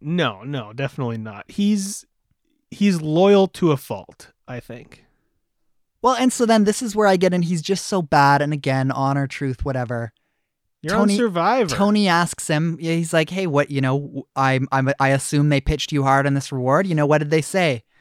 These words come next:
Speaker 2: And he was like, "Oh, no, they didn't. We didn't talk strategy at all."
Speaker 1: <laughs>
Speaker 2: And Tony's like, "Well, obviously that's a lie. Spencer's been playing, uh, with his back against the wall the entire post-merge. So of course he would be pitching Wu."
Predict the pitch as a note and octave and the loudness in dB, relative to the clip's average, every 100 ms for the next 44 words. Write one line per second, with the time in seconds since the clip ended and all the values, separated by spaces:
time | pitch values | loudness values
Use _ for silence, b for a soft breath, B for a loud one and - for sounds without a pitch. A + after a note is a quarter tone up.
0 | _ _ _ _ _ _ _ _ _ C3+ | _ _ _ _ _ _ _ _ _ -6
1 | B2+ B2+ A#2+ B2+ A#2 - C3+ C#3 C#3+ C3 | -2 -2 -2 -4 -4 -4 -2 2 2 2
2 | B2+ C3 B2+ B2+ C3 C3 B2 C3+ C3 - | 0 -2 -4 -4 -2 0 0 0 -2 -2
3 | B2+ A2+ A2+ A#2 A2 G#2 - _ - F3 | -4 -4 -6 -6 -6 -8 -12 _ -4 -2
4 | D3+ - E4 C#4+ C4+ G#3+ G#3+ A#3 A#3 A#3+ | 0 2 2 4 4 4 4 4 4 4
5 | B3 A3 B3 C4+ - C4+ A3+ G#3 - F3 | 6 4 4 2 0 2 4 4 2 -2
6 | B2+ C#3 D#3 A#2 A#2+ D3 F3 - F3 G3 | 2 4 4 2 -2 -4 -4 -2 0 2
7 | A3+ G#3 E3+ E3 F3+ D3 - D3 D#3 D#3 | 0 0 -2 0 0 -2 0 2 4 2
8 | D3 b b b _ _ - _ C3+ B2 | -4 b b b _ _ -20 _ -2 0
9 | A#2 A2+ B2 _ _ _ _ _ E3 D3+ | -2 -4 -10 _ _ _ _ _ -12 -6
10 | D3 C#3+ C3+ C3 C#3 C#3+ C3+ - C#3 C3 | -4 -4 0 0 -2 -6 -8 -6 -2 0
11 | B2+ A#2+ C3 - - - C3+ C#3 C#3 C3 | 0 -2 -6 -8 -12 0 2 2 0 -2
12 | C#3 B2+ - A#2+ A#2+ G#2 C3 - F3+ E3 | -4 -4 -8 -8 -6 -6 -10 -10 -10 -10
13 | - G3 G3+ F#3 F#3 D#3 C#3+ C3+ C#3+ A#2 | -10 -6 -4 -6 -4 -2 -2 -4 -8 -10
14 | A#2+ A2+ A2 G#2 A2 | -10 -10 -10 -10 -12